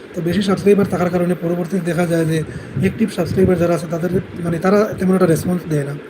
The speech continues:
তো তারা, তারা না দেখার কারণে YouTube মানে বুঝে ফেলে যে এই মানে কনটেন্টটা তেমন একটা হিট না,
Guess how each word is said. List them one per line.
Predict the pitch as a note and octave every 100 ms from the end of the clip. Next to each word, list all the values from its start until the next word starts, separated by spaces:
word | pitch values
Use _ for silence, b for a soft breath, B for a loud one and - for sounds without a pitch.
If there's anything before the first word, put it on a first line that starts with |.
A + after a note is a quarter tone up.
| - B B -
তো | E3+
তারা, | F#3 G3 G#3+
তারা | G#3 G#3
না | F#3
দেখার | F#3 G3 G#3+
কারণে | F3+ F3 F3
YouTube | E3+ F3+ F3+
মানে | F3+ E3+
বুঝে | D#3+ E3+ F3
ফেলে | E3+ E3
যে | E3
এই | E3 D#3+ E3+
মানে | E3
কনটেন্টটা | E3 E3 D#3+ E3
তেমন | E3 E3
একটা | E3+
হিট | D#3+ E3
না, | D3+